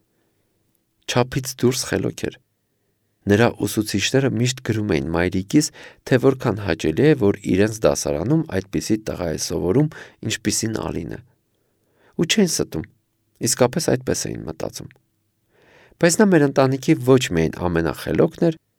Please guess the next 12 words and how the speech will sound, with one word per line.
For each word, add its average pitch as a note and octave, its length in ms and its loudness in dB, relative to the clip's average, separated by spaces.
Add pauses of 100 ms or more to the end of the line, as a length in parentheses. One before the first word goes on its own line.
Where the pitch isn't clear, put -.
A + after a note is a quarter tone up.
(140)
այլև C#3 360 4
ամենալավ A2 600 0
մարդը A2 400 0
բազմաթիվ F2+ 640 -2
առումներով։ D#2 540 -8 (1000)
Երբեք B2+ 380 2
չէր G#2+ 260 0
բարկանում, A2+ 640 -2
չէր A2 320 -4
բորբոքվում։ G#2+ 680 -4 (1120)
Ասում C#3+ 340 0
են, - 100 2